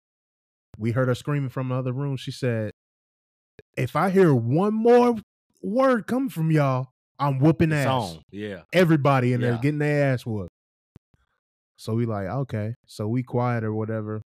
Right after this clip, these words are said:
Speaker 1: Well, out of nowhere, uh, one of the Elmos, we, we had a little wagon. One of the, uh, toy, it was a Tickle Me Elmo. That motherfucker started moving and dancing and shit. <laughs> And, and he, like, he starts laughing. He does, like, the
Speaker 2: So what's,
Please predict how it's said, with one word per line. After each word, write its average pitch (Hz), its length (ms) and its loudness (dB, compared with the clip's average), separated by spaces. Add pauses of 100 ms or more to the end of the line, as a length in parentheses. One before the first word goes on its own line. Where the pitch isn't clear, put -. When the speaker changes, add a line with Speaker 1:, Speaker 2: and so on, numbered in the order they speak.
(260)
Speaker 1:
Well, 117 300 0 (540)
out 127 180 0
of 123 100 0
nowhere, 135 640 0 (160)
uh, 110 540 -6 (180)
one 131 280 -6
of 127 140 -6
the 110 240 -10
Elmos, 143 460 -6
we, 127 160 -10
we 139 120 -4
had 139 120 -2
a 127 60 -2
little 117 240 -2
wagon. 123 420 -4 (640)
One 123 300 -6
of 131 80 -4
the, 113 460 -4
uh, 104 360 -8 (760)
toy, 143 260 0
it 131 80 -2
was 120 100 -8
a 117 60 -10
Tickle 151 260 -8
Me 139 200 -4
Elmo. 120 400 -4 (840)
That 107 120 -8
motherfucker 123 360 -4
started 117 340 -4
moving 135 340 -2
and 120 160 -8
dancing 139 380 -6
and 110 100 -10
shit. 113 340 -10
<laughs> - 60 -20 (640)
And, 135 300 -4
and 127 220 -4
he, 131 260 0
like, 120 340 -4
he 127 120 -6
starts 127 320 -4
laughing. 131 580 -6
He 127 80 -8
does, 123 220 -6
like, 123 200 -8
the 117 220 -8
Speaker 2:
So - 140 -20
what's, 92 260 -14